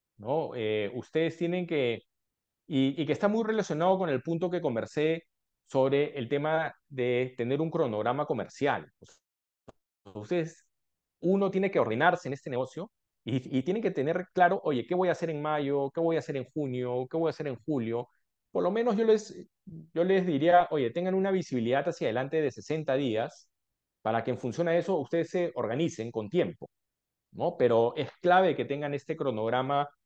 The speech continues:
promocional bien definido, justamente para que no estén apagando incendios,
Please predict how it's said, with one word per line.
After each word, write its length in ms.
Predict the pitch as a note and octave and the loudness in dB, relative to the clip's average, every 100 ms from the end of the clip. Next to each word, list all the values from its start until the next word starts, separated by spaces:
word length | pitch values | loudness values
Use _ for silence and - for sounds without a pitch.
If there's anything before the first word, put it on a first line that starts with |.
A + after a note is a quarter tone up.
| _ | _
promocional 580 | - A2 G#2 A2 A2+ C#3 | -4 -2 -2 -6 -2 -2
bien 160 | C3+ C#3+ | 0 -2
definido, 460 | D3+ A#2 C#3 C#3+ | -2 -2 -2 -2
justamente 440 | D3+ G3+ A3 G#3 G3 | -2 -4 -4 -2 -2
para 160 | E3+ | 0
que 80 | C3+ | -2
no 100 | D3 | -2
estén 440 | F3+ - G3 G3 - _ _ _ | -4 0 0 0 -6 _ _ _
apagando 460 | C3+ C3 C#3 D#3+ | 0 4 4 4
incendios, 800 | D#3+ D3+ F#3+ C#3+ C3 D3+ D#3+ - | 0 2 4 4 2 2 0 -4